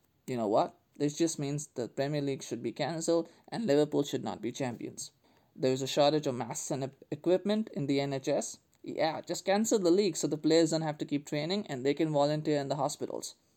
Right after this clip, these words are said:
And Liverpool shouldn't be given the title. uefa wants a proper merit-based qualification system in place for their competitions next seasons. Eh,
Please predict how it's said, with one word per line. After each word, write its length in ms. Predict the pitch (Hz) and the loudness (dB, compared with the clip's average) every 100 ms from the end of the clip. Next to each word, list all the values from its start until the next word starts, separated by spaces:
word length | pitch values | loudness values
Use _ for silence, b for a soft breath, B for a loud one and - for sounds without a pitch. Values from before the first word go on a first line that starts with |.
| _ - | _ -6
And 180 | 127 | 2
Liverpool 300 | 151 160 160 | 4 4 2
shouldn't 300 | 147 156 151 | -2 0 -2
be 100 | 139 | -2
given 200 | 135 123 | -4 -6
the 60 | 110 | -4
title. 300 | - 85 - _ _ _ - | -2 -2 -4 _ _ _ -6
uefa 480 | 135 143 147 175 156 | 0 4 4 4 2
wants 240 | 143 147 | 0 -4
a 60 | 113 | -4
proper 400 | - 139 147 147 | 0 0 2 -2
merit-based 680 | 123 120 135 175 131 - - | -2 -4 -4 -2 -2 -2 -6
qualification 640 | 131 139 147 139 139 143 | -4 -4 -4 -6 -6 -8
system 480 | - 147 147 180 175 | -4 -4 0 0 0
in 120 | 156 | -4
place 360 | 151 156 170 - | -2 0 0 -2
for 80 | 143 | -4
their 120 | 143 | -4
competitions 640 | 156 151 156 160 185 180 | -4 -4 -4 -2 -4 -4
next 220 | 170 165 | -6 -2
seasons. 500 | 190 185 214 220 - _ _ _ - | 0 0 -2 -4 -8 _ _ _ -8
Eh, 240 | 254 247 | -2 0